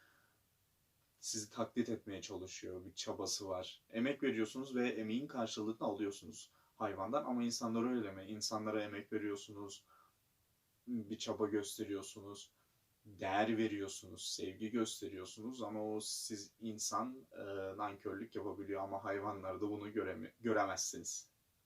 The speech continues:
Yani hayvan deyip de bir köşeye kestirip atmayın. Hayvanlar insanlardan daha merhametli,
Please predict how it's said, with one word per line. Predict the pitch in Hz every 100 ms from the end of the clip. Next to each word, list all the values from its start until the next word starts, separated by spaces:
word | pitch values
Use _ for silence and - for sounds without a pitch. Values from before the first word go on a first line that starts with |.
| _ - - _ _ _ -
Yani | 117 107
hayvan | 110 107 110 120 107
deyip | 110 110 -
de | 107 107 107
bir | 98 _ _ _ -
köşeye | 120 110 107 104
kestirip | 113 104 - 107 101
atmayın. | 104 - 101 87 - _ _ _ _ _ _ _ _ _ _ -
Hayvanlar | 113 117 110 - 135 131 - - - - _ _ -
insanlardan | 117 113 107 104 104 101 113 120 - _ _ _ _ _ _ _ -
daha | 110 110
merhametli, | 107 95 95 92 87 - 110